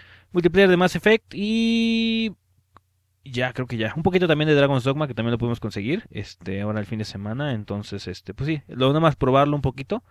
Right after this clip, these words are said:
y ya. Pero bueno, como ya es costumbre, tenemos varios anuncios, este, ahí, ahorita al inicio del podcast. El más importante que tenemos ahorita es que el siguiente Jugando con los Gordos ya está programado. Si ustedes recuerdan, en el podcast pasado, en el podcast en vivo, se mencionó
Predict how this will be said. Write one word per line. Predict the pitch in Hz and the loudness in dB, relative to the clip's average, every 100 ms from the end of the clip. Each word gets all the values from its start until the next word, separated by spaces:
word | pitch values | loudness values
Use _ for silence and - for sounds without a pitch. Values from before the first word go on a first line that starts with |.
| _ _ - _ - | _ _ -20 _ -6
y | 110 107 | -4 -4
ya. | 98 95 - - - - - _ | -6 -10 -12 -18 -20 -20 -20 _
Pero | - 196 208 | 2 6 8
bueno, | 160 143 | 8 6
como | 156 | 2
ya | 190 | 0
es | - | 0
costumbre, | 175 196 175 | 0 0 2
tenemos | 170 156 | 2 4
varios | 175 - | 2 2
anuncios, | 120 127 127 - 214 - | 0 0 0 4 2 2
este, | 131 - | -4 0
ahí, | 120 127 135 | 2 2 4
ahorita | 127 135 143 | 4 4 2
al | |
inicio | 117 123 139 | 2 0 -2
del | 110 | -2
podcast. | - - 208 226 151 | -4 -4 -2 0 2
El | 123 127 131 | 2 2 4
más | 175 190 | 2 2
importante | 147 131 143 143 175 | 0 2 2 0 -2
que | 139 | -2
tenemos | 117 123 139 - | -4 -4 -4 -4
ahorita | 110 120 131 127 | -4 -2 0 2
es | 123 - | 0 -2
que | - 143 139 | -2 4 4
el | 123 | 2
siguiente | 131 139 143 | -2 -2 0
Jugando | 147 147 | 0 0
con | 123 | -2
los | 113 | -2
Gordos | 127 131 | -2 -2
ya | 131 | -2
está | 139 | -2
programado. | 139 107 104 107 110 180 170 | -2 -2 -2 -4 -2 -2 -2
Si | 113 | -6
ustedes | - 127 | -2 0
recuerdan, | 120 120 127 123 | 0 0 0 0
en | 110 | -2
el | 104 | -6
podcast | - 120 - 120 - | -2 -2 0 -2 -2
pasado, | 110 - 113 127 | -6 -2 0 0
en | |
el | 117 | -2
podcast | 95 113 - - | -4 -4 -4 -4
en | 107 | -4
vivo, | 110 135 147 | -2 -2 -2
se | - 107 107 110 107 | -2 0 0 0 -2
mencionó | 110 110 - 123 127 160 | -2 -4 -4 -4 0 -2